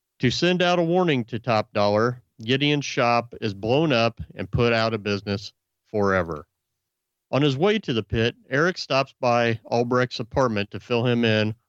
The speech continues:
on who he really is and his mission to get revenge. Eric learns of Shelley's thirty-hour struggle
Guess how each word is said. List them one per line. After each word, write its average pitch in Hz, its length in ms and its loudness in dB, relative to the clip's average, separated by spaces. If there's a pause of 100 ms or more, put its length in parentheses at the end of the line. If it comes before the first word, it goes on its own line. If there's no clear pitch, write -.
(120)
on 110 140 0
who 160 180 2
he 185 160 2
really 147 400 2
is 104 340 0 (360)
and 110 140 -2
his 107 180 -2
mission 113 340 0
to 107 80 -2
get 107 160 0
revenge. 95 640 -2 (580)
Eric 143 300 0
learns 147 440 0 (280)
of 113 180 -2
Shelley's 139 580 0
thirty-hour 135 540 0
struggle 113 640 -2